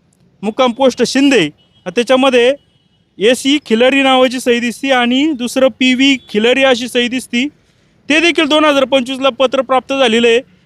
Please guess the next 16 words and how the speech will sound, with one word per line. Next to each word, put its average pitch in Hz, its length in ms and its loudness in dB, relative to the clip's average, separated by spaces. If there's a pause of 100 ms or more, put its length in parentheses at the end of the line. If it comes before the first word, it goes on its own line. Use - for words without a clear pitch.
(120)
आणि 190 140 -4
वर 214 220 0
तारीख 240 280 -2
टाकलेली 247 420 -2
होती 208 220 0
दोन 226 180 2
हजार 180 200 0
तेवीसची, 220 580 -8
तर 208 60 -8
अस्पष्ट 214 460 -6
दिसत 226 380 0
नाही, 240 140 0
ओरिजिनलमध्ये 208 640 0
बरोबर 190 320 -2
तारीख 160 280 -2
आहे. 120 80 -10